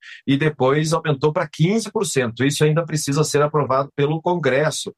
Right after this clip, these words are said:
a manutenção dessas tarifas. Mas pra nós,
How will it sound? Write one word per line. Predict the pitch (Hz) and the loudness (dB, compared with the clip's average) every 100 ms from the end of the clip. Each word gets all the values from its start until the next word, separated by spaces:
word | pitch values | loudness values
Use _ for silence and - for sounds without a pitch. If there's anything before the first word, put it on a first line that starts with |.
| _ | _
a | - | -4
manutenção | 120 131 131 131 113 135 139 | 0 0 0 -2 0 -2 2
dessas | 127 - 127 | 0 0 -4
tarifas. | - 139 113 107 - - - - - - | -2 0 -2 -4 -12 -12 -14 -18 -10 -2
Mas | 147 - | -2 0
pra | 190 208 | 0 2
nós, | 165 165 147 - | 2 2 0 -4